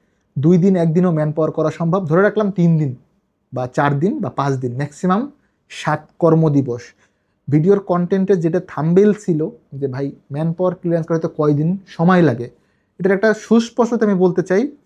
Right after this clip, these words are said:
দেখেন, একদম কিরাকাইটার তারিখ বলা অসম্ভব। ধরে রাখেন সাত কর্মদিবস। আমি একদিন দুদিনেরটা না বলি, কারণ এইটা অনেক সময় সম্ভব নাও হতে পারে।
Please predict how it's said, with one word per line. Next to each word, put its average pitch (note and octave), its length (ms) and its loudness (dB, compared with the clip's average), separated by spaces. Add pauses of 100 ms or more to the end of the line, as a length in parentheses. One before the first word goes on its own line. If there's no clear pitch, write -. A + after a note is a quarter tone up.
(220)
দেখেন, E3 260 -2 (560)
একদম F3+ 440 0 (120)
কিরাকাইটার A#3+ 540 2 (160)
তারিখ E3 260 0
বলা D#3+ 180 0
অসম্ভব। C#3 500 -4 (480)
ধরে G3 220 2
রাখেন A3+ 460 -2 (340)
সাত F3+ 380 -6
কর্মদিবস। C#3 520 -4 (340)
আমি A3+ 300 -2 (360)
একদিন G3 260 0
দুদিনেরটা F#3+ 380 -2
না D#3 160 0
বলি, F3 260 2 (260)
কারণ C#3+ 160 -8
এইটা F#3 300 0
অনেক E3+ 200 -4
সময় F3 180 -6
সম্ভব E3 380 -4
নাও D3+ 180 0
হতে D#3 180 -2
পারে। D3+ 280 -4